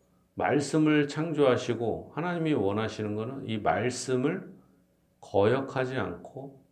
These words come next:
말씀에 순종하고 그런 걸 원하시죠. 그런데 인간의 타락이 뭐예요? 말씀을 믿지 않고 말씀에 순종하지 않았기 때문에 그렇습니다.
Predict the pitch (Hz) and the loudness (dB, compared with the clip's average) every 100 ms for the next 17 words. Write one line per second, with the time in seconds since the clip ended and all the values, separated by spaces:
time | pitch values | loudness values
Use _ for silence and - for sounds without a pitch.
0 | _ _ 98 87 117 120 - 127 123 123 | _ _ 0 2 2 -4 -4 -2 0 -2
1 | 120 160 165 160 139 120 104 95 - - | -4 -6 -4 -4 -4 -6 -8 -12 -14 -20
2 | _ _ _ _ _ _ _ _ _ _ | _ _ _ _ _ _ _ _ _ _
3 | _ _ _ _ _ _ _ _ _ _ | _ _ _ _ _ _ _ _ _ _
4 | _ _ 127 131 127 98 101 104 104 101 | _ _ -2 0 2 0 0 -2 -4 -8
5 | 92 90 113 117 117 156 - - - _ | -10 -6 -2 0 2 0 -2 -10 -20 _
6 | _ _ _ _ _ 110 120 135 131 131 | _ _ _ _ _ -2 2 2 2 -2
7 | 135 131 113 95 113 - - 85 110 - | -2 0 -2 -2 -6 -8 -6 -2 0 -2
8 | - 143 139 123 104 104 - 117 101 90 | 2 2 4 2 0 -4 -4 -2 -2 -4
9 | - - - 90 101 107 120 113 110 - | -10 -16 -10 -4 -2 -2 -4 -6 -6 -6
10 | 156 160 156 143 131 123 - 92 110 123 | -8 -4 -2 -2 -2 -4 -4 -4 -4 -4
11 | - 110 98 90 - - - - | -4 -4 -4 -6 -8 -12 -16 -20